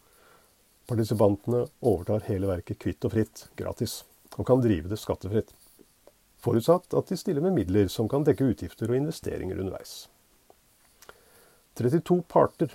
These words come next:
ble satt opp og delt ut til de som skulle være med. Etter litt fram og tilbake, eh, om hvor stor del kongen skulle ha. Eh, først så tenkte han han skulle ta en fjerdedel, men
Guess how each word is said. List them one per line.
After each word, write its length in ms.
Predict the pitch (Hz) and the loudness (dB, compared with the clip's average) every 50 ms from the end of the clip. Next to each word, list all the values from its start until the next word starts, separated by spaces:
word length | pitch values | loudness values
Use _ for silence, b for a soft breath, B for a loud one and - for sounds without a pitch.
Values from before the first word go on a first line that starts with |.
| 98 | -4
ble 140 | 101 110 117 - | -4 -2 0 2
satt 240 | 110 92 - - 113 | 0 0 2 0 -2
opp 200 | 98 - - - - - _ - | -2 -2 -4 -18 -20 -16 _ -4
og 100 | 120 107 | 0 0
delt 220 | 110 87 - - - | 2 0 0 0 -2
ut 220 | 104 98 - - - | -2 -2 -2 -6 -8
til 120 | - 98 | -8 -6
de 120 | 90 87 - | -6 -6 -8
som 140 | - 101 - | -8 -10 -10
skulle 220 | - - 101 92 | -8 -8 -6 -6
være 200 | 95 82 82 87 | -4 -6 -6 -8
med. 120 | - - - _ _ B B B B B B B B B | -10 -14 -16 _ _ B B B B B B B B B
Etter 180 | - - - 101 | -4 0 2 2
litt 220 | 107 - - - - - | 2 2 0 -6 -12 -4
fram 340 | - 110 107 113 123 127 - - _ _ - | 0 2 2 2 2 0 -4 -10 _ _ -8
og 120 | - 110 - | -6 -4 -2
tilbake, 480 | - 101 104 98 98 - - 139 143 143 147 - _ - - | 0 2 2 2 2 0 -2 -4 -4 -4 -6 -12 _ -8 -4
eh, 160 | 107 104 104 | -2 -2 0
om 160 | 107 107 101 | 0 0 0
hvor 160 | 98 101 104 101 | 0 0 0 0
stor 240 | - - 104 104 | 0 0 0 0
del 240 | 95 95 90 92 107 - - | 2 0 0 0 -2 -2 0
kongen 240 | - 104 85 85 85 | -2 -2 0 -2 -6
skulle 220 | - - 101 98 | -6 -4 -2 0
ha. 140 | 117 143 143 - B B B B B B B B | 2 0 0 -2 B B B B B B B B
Eh, 220 | 107 95 95 95 - - - 120 | 0 0 0 0 -2 -4 -8 -4
først 400 | - - 113 113 - - - - | 2 4 4 4 2 0 -8 -4
så 140 | 107 98 98 95 92 92 90 - | -2 0 0 0 0 -2 -4 -4
tenkte 220 | 101 87 - 98 | -4 -4 -4 -4
han 100 | 90 95 | -6 -6
han 80 | 101 - | -6 -6
skulle 220 | - 101 98 - | -6 -6 -6 -4
ta 100 | - 95 | -4 -6
en 80 | 95 92 | -6 -4
fjerdedel, 460 | - 107 98 98 98 120 127 123 - | -2 -2 0 2 2 2 2 0 0
men 300 | 104 101 101 101 101 104 | -2 0 0 0 -2 -4